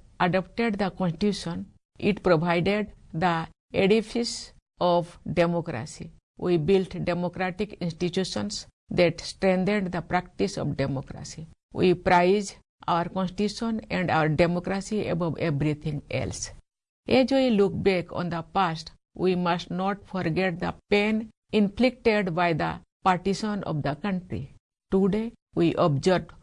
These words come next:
Vibhajan Vibhishika Smriti Divas. Terrible violence was witnessed and millions were forced to relocate due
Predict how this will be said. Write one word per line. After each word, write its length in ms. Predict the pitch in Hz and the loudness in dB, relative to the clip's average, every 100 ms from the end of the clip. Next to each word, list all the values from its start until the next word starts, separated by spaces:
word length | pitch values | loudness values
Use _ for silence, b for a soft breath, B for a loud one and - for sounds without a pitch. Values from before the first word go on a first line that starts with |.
| - 143 | -10 2
Vibhajan 720 | 180 165 170 165 175 170 160 | 4 4 0 0 -4 -4 -2
Vibhishika 600 | 170 160 160 165 160 160 170 | 0 0 -2 -4 -4 -6 -6
Smriti 560 | - 190 175 - 98 | -4 -4 -4 -6 -8
Divas. 480 | - - - - - - _ - | -8 -10 -10 -12 -18 -20 _ 2
Terrible 480 | 185 180 175 180 175 | 6 6 4 2 2
violence 600 | 165 160 170 165 175 - | 0 0 2 0 -2 -4
was 280 | 170 160 156 _ _ | -2 -2 -4 _ _
witnessed 600 | 190 185 - 185 202 208 _ _ _ | 0 0 -2 -4 -4 -6 _ _ _
and 280 | - 185 160 | -2 0 0
millions 520 | 180 190 214 233 214 - | 2 4 4 2 -4 -6
were 260 | 170 175 - _ | -6 -6 -12 _
forced 480 | - 233 247 240 - | -6 2 2 0 -6
to 220 | 185 - - _ 180 | -6 -6 -10 _ 0
relocate 800 | 208 220 185 180 160 165 160 147 | 2 4 4 2 0 0 -2 2
due 240 | 170 165 | 4 2